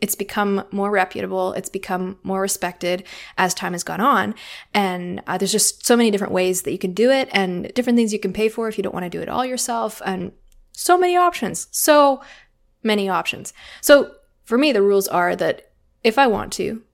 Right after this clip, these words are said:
first of all, I will be published someday. And second of all,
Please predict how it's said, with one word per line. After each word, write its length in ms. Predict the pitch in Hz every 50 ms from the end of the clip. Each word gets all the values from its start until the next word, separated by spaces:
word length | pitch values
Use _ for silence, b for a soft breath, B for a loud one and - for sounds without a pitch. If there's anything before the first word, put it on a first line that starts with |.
| _ _ _ _ _
first 220 | _ - 214 196 -
of 60 | 170
all, 320 | 156 - 214 208 _ _ _ -
I 100 | 202 202
will 300 | 190 190 196 196 190 190
be 140 | 190 180 196
published 360 | 196 185 147 147 143 180 -
someday. 480 | - 175 175 - 160 165 - 233 240 _ -
And 380 | 202 196 185 185 180 - -
second 200 | - - 269 262 240
of 60 | 202
all, 320 | 175 165 226 233 - _